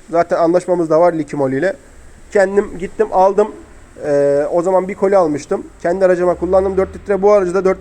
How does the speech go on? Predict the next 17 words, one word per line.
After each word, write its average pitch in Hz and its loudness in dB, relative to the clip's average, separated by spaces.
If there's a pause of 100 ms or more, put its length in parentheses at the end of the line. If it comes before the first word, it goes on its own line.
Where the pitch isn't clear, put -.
litre 202 -2
kullanacağız. 190 0 (540)
Fazla 175 2
uzatmayalım. 175 0 (180)
Evet, 170 0 (120)
C 196 2
iki 208 -2
onaylı 214 4 (240)
Peugeot 190 0
Citroen 190 0
P 175 0
S 196 0
A 202 4
grubu 185 2 (340)
B 151 0
yetmiş 185 0
bir - -4